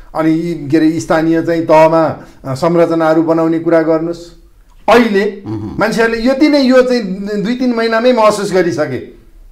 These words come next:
Speaker 1: विकासको जुन गति जसरी अगाडि बढेको थियो, अब त्यो चाहिँ ठ्याप्प बिस वर्षदेखि चाहिँ बन्न नसकेका ट्रान्समिसन लाइनहरू दुई वर्षमा बन्ने, अहिलेसम्म चाहिँ, के अरे, एक मिटर पनि चाहिँ सुरुङ मार्ग बन्न नसकेका ठाउँमा सुरुङ मार्गहरू पनि चौध चौध महिनामा अब चाहिँ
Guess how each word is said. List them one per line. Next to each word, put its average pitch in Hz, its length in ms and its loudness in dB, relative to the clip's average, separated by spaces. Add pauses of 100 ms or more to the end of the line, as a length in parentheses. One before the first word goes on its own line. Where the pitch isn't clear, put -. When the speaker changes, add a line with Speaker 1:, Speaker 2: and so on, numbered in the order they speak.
(140)
Speaker 1:
विकासको 170 540 0
जुन 156 260 -2
गति 180 260 0
जसरी 175 340 2
अगाडि 156 300 4
बढेको 156 400 -2
थियो, 175 160 -2 (260)
अब 170 220 0
त्यो 170 120 4
चाहिँ 160 220 -4
ठ्याप्प 190 320 -2
बिस 160 460 -4
वर्षदेखि 202 540 0
चाहिँ 202 280 -6 (260)
बन्न 202 520 0
नसकेका 190 320 0
ट्रान्समिसन 190 540 -2
लाइनहरू 185 520 0 (200)
दुई 226 180 0
वर्षमा 202 400 2
बन्ने, 185 600 -2 (540)
अहिलेसम्म 240 580 2
चाहिँ, 233 220 -2
के 226 80 -2
अरे, 226 80 -4
एक 254 280 2
मिटर 247 220 4
पनि 233 240 -4
चाहिँ 220 140 -6
सुरुङ 226 260 -6
मार्ग 214 240 2
बन्न 214 360 -2
नसकेका 208 300 -2
ठाउँमा 202 340 -2 (200)
सुरुङ 226 300 -4
मार्गहरू 208 480 4
पनि 214 120 -2
चौध 202 300 0
चौध 202 320 -2
महिनामा 202 320 -2
अब 196 280 2
चाहिँ 196 240 -6